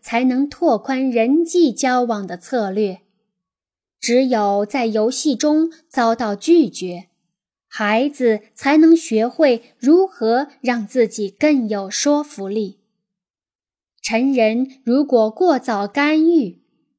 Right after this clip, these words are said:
这些学习的机会就丧失了。皮亚杰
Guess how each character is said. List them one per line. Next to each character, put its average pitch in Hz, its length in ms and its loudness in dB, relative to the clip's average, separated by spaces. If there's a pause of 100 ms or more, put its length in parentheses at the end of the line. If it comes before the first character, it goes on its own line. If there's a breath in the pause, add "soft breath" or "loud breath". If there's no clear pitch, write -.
这 370 220 2
些 339 240 0
学 302 340 0
习 269 320 -4
的 294 160 -4
机 247 320 -6
会 214 400 -8 (240)
就 202 180 -8
丧 226 360 -10
失 277 400 -6
了。 247 240 -10 (2000)
皮 285 180 4
亚 349 200 2
杰 254 520 -2